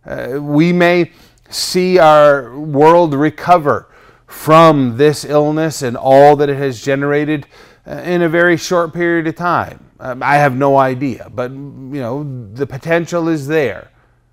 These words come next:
And, and when we do recover, we don't want to fall back asleep spiritually and just fall back into the same old ruts that we've been in for who knows how long.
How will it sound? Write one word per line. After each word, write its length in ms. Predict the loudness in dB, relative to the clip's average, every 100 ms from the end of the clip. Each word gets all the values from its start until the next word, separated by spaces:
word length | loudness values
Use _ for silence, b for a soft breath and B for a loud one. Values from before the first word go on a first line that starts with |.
| _ _ _
And, 420 | -8 -2 0 0
and 200 | -4 -2
when 200 | -2 -2
we 140 | -4
do 440 | -6 -2 2 2 2
recover, 720 | -2 -2 0 2 2 -2 -4 _
we 240 | -6 -2 2
don't 240 | 2 2
want 160 | -2 -2
to 20 |
fall 640 | -4 -4 4 6 8 6
back 320 | 4 0 0
asleep 500 | -10 -12 -8 -6 -8 _ b b
spiritually 960 | _ -14 -2 2 4 4 0 -6 -6 -4
and 160 | -4
just 240 | -4 -6 -8
fall 640 | -10 2 6 8 6 4
back 420 | 4 4 4 0
into 480 | -8 -6 -6 -4 -4
the 120 | -6
same 440 | -8 -6 -4 -2 -2
old 300 | -2 -4 -6
ruts 600 | -2 0 0 -4 -20 -20 b b b -4
that 220 | -2 0
we've 320 | -2 -2 -4 b -12 0
been 300 | 2 2 0
in 180 | -4
for 240 | -6 -4 -4
who 180 | -2 0
knows 300 | 0 0 -2
how 220 | -2 -2
long. 500 | -2 -4 -6 -12